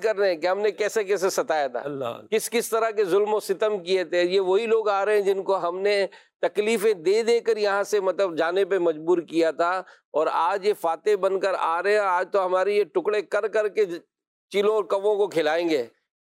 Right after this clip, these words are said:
Speaker 1: لیکن عام معافی، تو یہ درس ملا نا کہ اگر کبھی کسی سے کوئی تکلیف پہنچی، کوئی بھی ایسا matter ہوا، تو ہم بھی آگے بڑھ کر معافی تلافی کا سلسلہ کریں۔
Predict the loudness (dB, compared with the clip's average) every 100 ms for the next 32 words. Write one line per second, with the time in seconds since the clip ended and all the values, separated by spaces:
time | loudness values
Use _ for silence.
0 | _ -2 0 0 -4 -12 _ _ _ _
1 | _ _ _ _ _ _ _ -4 -2 -2
2 | -2 -4 -14 -18 _ -4 -2 0 0 -2
3 | -2 0 0 -2 -4 _ _ _ _ -2
4 | 0 -2 -2 0 0 0 -2 -2 -2 -2
5 | -2 -2 -2 -2 0 0 0 -2 -2 -4
6 | -6 -2 0 0 0 0 0 -2 0 0
7 | 0 2 2 0 -4 _ _ _ _ -6
8 | -4 -2 0 2 0 0 0 0 0 0
9 | -2 -4 -4 -2 -2 -4 -6 -2 -2 -2
10 | -4 -2 -2 0 0 2